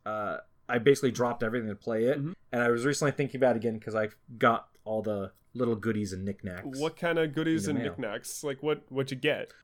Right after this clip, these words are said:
Speaker 1: Uh, oh, okay, so I got a special little slipcover for the game. Uh, I got the soundtrack.
Speaker 2: Mm-hmm.
Speaker 1: Um,
Speaker 2: Always
Speaker 1: I
Speaker 2: nice. The
Speaker 1: got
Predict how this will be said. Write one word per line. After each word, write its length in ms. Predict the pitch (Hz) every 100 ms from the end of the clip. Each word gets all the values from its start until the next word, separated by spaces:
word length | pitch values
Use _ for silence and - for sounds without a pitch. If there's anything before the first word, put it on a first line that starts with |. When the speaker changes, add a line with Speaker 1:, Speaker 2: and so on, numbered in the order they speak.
| _ -
Speaker 1:
Uh, 220 | 139 147
oh, 280 | 233 277 180
okay, 180 | 208 185
so 180 | 139 156
I 100 | 160
got 260 | 170 180 160
a 480 | 160 156 151 143 - _
special 500 | - - 185 214 196
little 540 | 185 180 170 151 139 - _ -
slipcover 760 | - 165 165 - 165 165 170
for 120 | - 156
the 80 |
game. 480 | 147 160 165 165 160 -
Uh, 240 | 123 120 -
I 120 | 135
got 160 | 135 131
the 60 |
soundtrack. 720 | 117 127 127 143 151 147 147 - - _ 285
Speaker 2:
Mm-hmm. 80 |
Speaker 1:
Um, 440 | 294 104 101 - 196 -
Speaker 2:
Always 280 | - 165 190
Speaker 1:
I 80 | 143
Speaker 2:
nice. 80 | 131
The 80 |
Speaker 1:
got 100 | 120